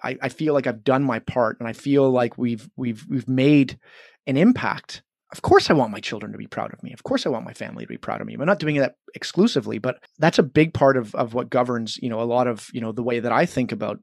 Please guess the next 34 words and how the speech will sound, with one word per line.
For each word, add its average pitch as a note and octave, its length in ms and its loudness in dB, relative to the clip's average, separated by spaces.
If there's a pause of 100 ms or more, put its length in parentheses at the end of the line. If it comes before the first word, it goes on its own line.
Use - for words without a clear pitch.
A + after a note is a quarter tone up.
our A2+ 140 -6
products, A2 500 -10
our A#2 240 -2
system C3 460 -2
that A2+ 100 -10
we're A2+ 80 -8
building G#2+ 380 -10
is, G#2+ 180 -12 (460)
uh, E3 40 -6
the D#3 140 0
amazing D3+ 460 4
impact B2+ 440 -4
it B2+ 80 -18
can G#2 140 -12
have, A2+ 460 -10 (400)
you C3 100 -2
know, B2+ 140 0
the B2 140 -2
amazing C#3 580 2
economies C#3 480 4
that - 160 -10
we'll A#2+ 180 -6 (240)
create D3 500 -2 (540)
in F#3 160 6
Canada, E3 540 6 (200)
in F3 120 4
America, C3 720 6
as B2 120 -4
a B2+ 60 -8
consequence B2+ 640 -6
of, G#2+ 180 -10
of A2+ 160 -4
just - 300 -8
having, B2+ 440 -2